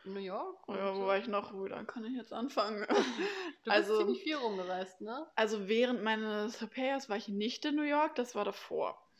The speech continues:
Speaker 1: Ach so.
Speaker 2: Ähm, mein erster Trip ging nach Chicago.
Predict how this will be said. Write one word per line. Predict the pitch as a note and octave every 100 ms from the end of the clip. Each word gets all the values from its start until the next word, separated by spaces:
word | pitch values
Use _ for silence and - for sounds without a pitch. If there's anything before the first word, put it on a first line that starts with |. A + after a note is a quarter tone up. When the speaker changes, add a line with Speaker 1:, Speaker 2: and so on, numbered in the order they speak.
| - - -
Speaker 1:
Ach |
so. | - - -
Speaker 2:
Ähm, | G#3 G3+ G3 G3+ G3+ G#3
mein | G3+ -
erster | G#3+ A#3+ - C#4 C4+ - -
Trip | - - C4 C4 C4 - _ - _ _ _ -
ging | A#3+
nach | G#3+
Chicago. | - - - A#3 B3 D4+ E4+